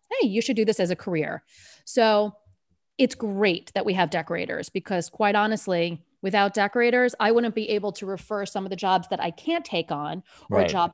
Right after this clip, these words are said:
Speaker 1: that might be too small, where I can say, "Hey, you know, I have somebody who's less expensive, maybe
Speaker 2: Mm-hmm.
Speaker 1: somebody who doesn't need to take on a huge job, but, you know, they are very important to our business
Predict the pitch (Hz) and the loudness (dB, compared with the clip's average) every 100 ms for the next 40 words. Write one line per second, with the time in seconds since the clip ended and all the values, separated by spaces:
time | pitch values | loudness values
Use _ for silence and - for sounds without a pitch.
0 | - 175 160 180 165 202 165 - 330 240 | -6 -6 -6 -6 -8 -6 -4 2 6 8
1 | 190 214 - _ 240 247 247 262 269 262 | 6 4 -4 _ -2 2 2 2 0 2
2 | 240 240 339 165 185 202 208 220 226 277 | 0 2 2 2 0 -2 0 0 2 2
3 | 294 262 220 185 190 170 165 - _ _ | 2 2 2 2 2 0 -2 -10 _ _
4 | _ _ _ _ - 165 143 - - 262 | _ _ _ _ -16 -8 -8 -8 2 4
5 | 247 - 240 226 220 214 - _ - - | 6 6 4 4 2 0 -8 _ -20 -20
6 | - 185 175 170 165 165 - 196 185 180 | -10 -2 0 0 0 -2 -4 -4 0 0
7 | 160 180 165 165 _ _ - 202 196 196 | 0 0 0 -2 _ _ 2 2 2 -4
8 | 196 190 185 175 175 - 175 - 165 156 | -2 -2 -4 -6 -10 -4 -4 -2 -4 -4
9 | 156 _ - - 190 - 190 160 - 285 | -4 _ -18 -12 -12 -8 -6 -6 -2 4
10 | 269 247 240 226 _ - _ - 208 - | 4 6 2 0 _ -20 _ 0 0 -2
11 | _ _ _ - 247 226 196 214 214 214 | _ _ _ -6 0 0 2 2 2 4
12 | 202 196 180 185 180 185 185 180 - 175 | 2 2 -2 0 2 2 0 -4 -6 -6
13 | 160 - 170 160 - 165 214 202 180 165 | -8 -6 -2 -2 -2 -2 0 -2 -2 -6